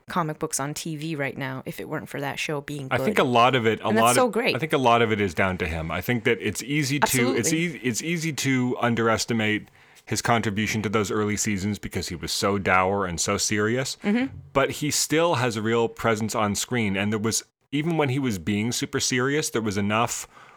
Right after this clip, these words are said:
Speaker 2: warmth in
Speaker 1: Yeah.
Speaker 2: his performance towards his sister and his mother and his friends and, like, others. Like, you, I think that, I think that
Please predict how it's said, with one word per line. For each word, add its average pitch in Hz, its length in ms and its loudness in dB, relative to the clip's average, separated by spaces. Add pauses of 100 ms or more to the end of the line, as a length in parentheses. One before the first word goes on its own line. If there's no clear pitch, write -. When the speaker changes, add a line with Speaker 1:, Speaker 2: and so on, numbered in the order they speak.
(120)
Speaker 2:
warmth 107 540 0
in 156 100 2
Speaker 1:
Yeah. 175 160 4
Speaker 2:
his 160 80 0
performance 120 340 2
towards 90 340 -4
his 82 100 -6
sister - 380 -2
and 87 80 -4
his 87 120 -4
mother 127 540 4
and 82 140 -2
his 80 120 -6
friends 120 600 0
and, 95 100 -2
like, 92 240 -2
others. 107 360 -2
Like, 104 200 -4
you, 107 200 -8 (100)
I 113 100 2
think 139 220 -2
that, 120 160 0 (680)
I 110 60 0
think 151 220 -2
that 107 180 0